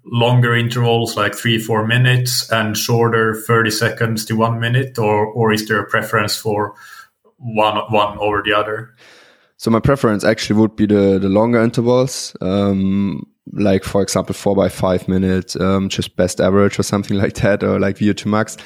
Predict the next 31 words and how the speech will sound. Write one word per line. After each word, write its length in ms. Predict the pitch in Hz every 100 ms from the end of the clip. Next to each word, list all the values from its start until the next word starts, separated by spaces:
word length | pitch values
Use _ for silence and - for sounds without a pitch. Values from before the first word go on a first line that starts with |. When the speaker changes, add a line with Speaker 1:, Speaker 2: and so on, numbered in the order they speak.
| - - -
Speaker 2:
But, 360 | 104 101 - 67
uh, 180 | 95 95
with 200 | 98 -
Dan, 320 | 107 104 98
we 160 | 98 92 - _
almost 300 | 104 98 -
never 280 | 104 101 95
do 200 | 92 95
that. 280 | 95 98 107 -
<laughs> 400 | 95 - - - - - _
We, 320 | 101 98 98
um, 480 | 90 95 92 92 92 -
mostly 380 | - 101 - 92
go 240 | 92 98
for 280 | 95 - 95
this 360 | 92 92 - -
classic, 680 | - 101 - - 95 92 -
um, 640 | 92 95 92 92 92 90 - _ _ -
three 400 | - - 101 98
by 480 | 92 92 92 98 98
ten 260 | - 90
times 340 | - 90 92 -
thirty, 300 | 101 95 92
thirty 680 | - 95 92 92 92 95
or 220 | 95 92 90
forty, 380 | - 98 95 92
twenty. 460 | - 92 95 101
So 320 | - 87 85
forty 300 | 82 - 92
seconds 460 | 92 90 - 95 -
hard, 400 | - 95 92 92